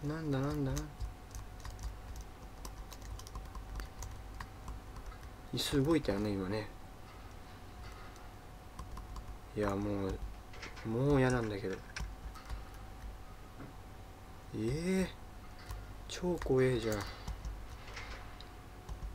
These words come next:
これおばあちゃんの部屋行くパターンかな。ちょっとお母さんどうしたんだよ、ほんと。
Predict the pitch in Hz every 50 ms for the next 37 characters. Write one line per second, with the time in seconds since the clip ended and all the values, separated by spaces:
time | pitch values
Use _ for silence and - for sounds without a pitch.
0 | - - - - - - - - - - - - - - - 110 101 98 120 117
1 | 113 110 101 95 95 95 95 - - - 107 - 107 98 95 - 196 - 90 -
2 | - - - - - - - - - - - - - - - - - - - -
3 | - - - - - - - - - - - - - 208 208 190 - - 113 110
4 | 107 165 156 - - - 117 104 95 95 92 90 92 90 - - -